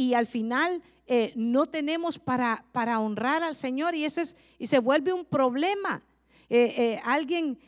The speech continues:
eh, me contaba a manera de, de chiste que la, la deuda puede agobiar a alguien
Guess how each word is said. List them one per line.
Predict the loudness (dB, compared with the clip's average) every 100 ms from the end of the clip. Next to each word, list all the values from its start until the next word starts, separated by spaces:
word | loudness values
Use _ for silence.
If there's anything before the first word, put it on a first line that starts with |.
| _
eh, | -4 -2 -2
me | -4 -2
contaba | -4 -2 -2 0 0
a | -2 -2 -2
manera | 0 2 2 2
de, | 0 -2 -6 -10
de | -4 -4
chiste | 0 0 0 -2 -4 -4 -10 _ -2
que | 2 2
la, | 2 2 2 0
la | -4 -2 2
deuda | 6 8 8 6 -2 -10
puede | -2 0 2
agobiar | 2 2 2 2 2
a | 2 2
alguien | 0 0 0 -2